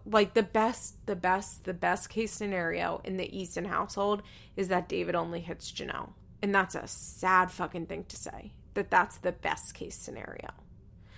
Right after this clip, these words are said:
Um, and I, do I think it's unlikely that that's what's happening? Yeah.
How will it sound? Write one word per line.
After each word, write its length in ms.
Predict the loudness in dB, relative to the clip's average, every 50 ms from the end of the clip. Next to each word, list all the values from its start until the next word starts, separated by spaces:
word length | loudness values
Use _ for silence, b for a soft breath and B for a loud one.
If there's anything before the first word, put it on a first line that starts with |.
| b b b b b b b b
Um, 280 | 4 6 6 6 4 0 0
and 120 | 2 6
I, 160 | 6 6 6 4
do 180 | 2 4 6
I 100 | 6 6
think 200 | 4 2 -2 -2
it's 160 | -2 -2 -2
unlikely 580 | -2 -2 0 0 0 0 0 0 0 0 0 2
that 360 | 4 4 4 4 2 0 2
that's 300 | 4 4 4 4 0 -4
what's 140 | -8 -6 0
happening? 640 | 2 2 2 2 0 -2 0 0 0 -2 -4 -6 -4
Yeah. 360 | 0 4 6 6 6 6 2